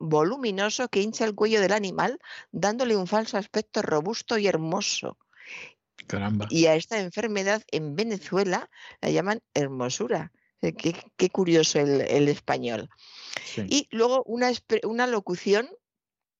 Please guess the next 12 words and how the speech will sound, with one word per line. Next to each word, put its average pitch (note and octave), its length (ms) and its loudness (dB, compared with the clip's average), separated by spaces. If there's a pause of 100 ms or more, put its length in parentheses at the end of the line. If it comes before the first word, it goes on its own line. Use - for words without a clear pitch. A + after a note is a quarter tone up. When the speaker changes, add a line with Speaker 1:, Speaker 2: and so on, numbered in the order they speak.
(120)
Speaker 1:
que E3 100 -2
yo D#3 260 2 (140)
tampoco C#3+ 460 -4
había C#3 220 2
escuchado C#3 460 -4
nunca, D#3+ 420 0 (140)
que D3+ 200 4
es, - 240 -6 (200)
"Qué G#3+ 140 4
hermosura A3 640 -2
de F#3 120 2
rebusca" F#3 760 -2